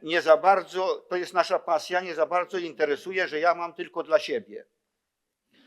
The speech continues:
To dobrze, jak ktoś ma tam dla siebie jedną krówkę, jedną świnkę, ale mnie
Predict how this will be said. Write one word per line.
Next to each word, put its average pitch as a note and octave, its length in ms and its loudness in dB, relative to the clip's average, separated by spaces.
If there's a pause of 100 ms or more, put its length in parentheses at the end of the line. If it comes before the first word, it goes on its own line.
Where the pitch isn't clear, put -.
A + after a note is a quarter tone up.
(120)
To E3+ 100 0
dobrze, F3+ 380 0
jak D3+ 160 4
ktoś - 260 -6
ma D#3+ 180 6
tam C#3 220 -4
dla C3+ 140 0
siebie C3+ 320 -2
jedną C#3 340 -4
krówkę, D3 380 -8
jedną C3+ 280 -4
świnkę, A2+ 540 -12 (320)
ale D3+ 260 4
mnie F3 600 -2